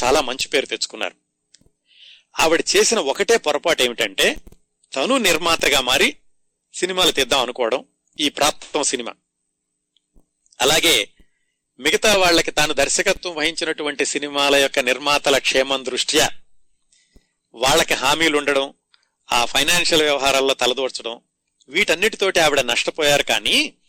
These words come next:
ఆవిడ దర్శకురాలుగా మాత్రం ఎప్పుడూ పరాజయం పొందలేదు అని చాలా మంది ఆ రోజుల్లో రాసిన వ్యాసాల్లో కూడా రాశారు. ఏమైతేనే, మొత్తానికి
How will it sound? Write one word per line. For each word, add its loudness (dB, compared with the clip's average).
ఆవిడ 0
దర్శకురాలుగా 2
మాత్రం -4
ఎప్పుడూ -6
పరాజయం 0
పొందలేదు 0
అని 0
చాలా 4
మంది -2
ఆ 2
రోజుల్లో -2
రాసిన 0
వ్యాసాల్లో 0
కూడా -2
రాశారు. -2
ఏమైతేనే, 2
మొత్తానికి 0